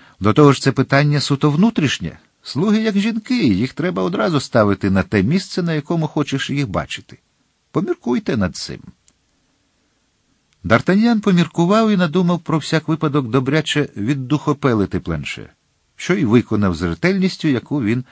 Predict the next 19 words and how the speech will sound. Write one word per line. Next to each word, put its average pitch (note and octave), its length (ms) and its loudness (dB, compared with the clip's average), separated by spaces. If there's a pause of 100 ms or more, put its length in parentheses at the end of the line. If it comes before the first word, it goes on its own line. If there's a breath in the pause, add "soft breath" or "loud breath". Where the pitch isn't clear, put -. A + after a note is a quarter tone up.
(220 soft breath)
вкладав G2 460 0
у B2 60 -2
кожну D#2+ 400 -2
справу, F#2 420 0
за F#2 100 -4
котру F#2 280 -4
брався. G#2 480 -4 (540 soft breath)
А E3+ 200 4
відлупцювавши, D#3+ 1000 0 (160 soft breath)
суворо F3+ 480 2
заборонив D#3 520 2
залишати C3 480 0
службу C3+ 460 -2
без A2+ 300 0
його G2+ 220 -2
дозволу. D#2+ 560 -2 (500 loud breath)
«Бо», — F#2 400 2
пояснив F3 480 0
він, — F#3+ 180 -2